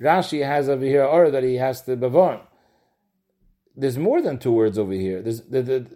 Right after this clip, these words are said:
it's not, it's not only B'fanai Nechtav, it's B'fanai Nechtav, U B'fanai Nechtav. So the Chayre, he's saying more than two words. So Rashi, since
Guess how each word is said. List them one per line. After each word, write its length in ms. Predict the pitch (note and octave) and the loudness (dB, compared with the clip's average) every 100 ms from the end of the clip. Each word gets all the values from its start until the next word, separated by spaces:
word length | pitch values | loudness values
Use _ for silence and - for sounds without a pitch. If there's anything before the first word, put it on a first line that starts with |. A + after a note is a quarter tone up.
| _ A2+ | _ -10
it's 160 | B2 | -10
not, 240 | C3+ D#3+ C3 | -10 -10 -6
it's 100 | F#3 | -2
not 120 | A3+ | 0
only 180 | B3 E3 | 0 -2
B'fanai 360 | B2+ C3 B2 | -2 -2 0
Nechtav, 520 | A2+ A2 - C#3 F3 - | 0 -2 -2 -4 -4 -8
it's 160 | C#3 | -10
B'fanai 440 | C#3+ C3 F3+ F#3 D#3+ | -4 -2 0 2 2
Nechtav, 500 | C#3+ B2 - C3+ C3+ | 0 0 0 0 0
U 80 | C3 | -4
B'fanai 420 | C3 D#3 D#3+ F3 | -4 -4 -2 0
Nechtav. 480 | B3 C#4 - A#2 - _ _ _ _ _ _ _ _ _ _ | 0 -2 -4 -10 -10 _ _ _ _ _ _ _ _ _ _
So 180 | - | -4
the 60 | C3+ | -2
Chayre, 540 | C#3+ G#3+ A3+ D3+ D3+ - | 2 2 4 2 0 -4
he's 180 | A2 C3+ | -12 -6
saying 240 | E3+ E3 D#3+ | -4 -2 0
more 160 | E3+ | -2
than 160 | D#3+ D3 | -2 -4
two 120 | E3+ | 0
words. 400 | G#3+ A3 - - _ _ _ _ _ _ _ | 4 2 0 -16 _ _ _ _ _ _ _
So 160 | B2+ | -10
Rashi, 560 | B2 D#3 F#3+ A3 E3 C#3+ | -4 -2 -2 -2 -6 -6
since 460 | - A3 F#3+ - | -6 -6 -8 -16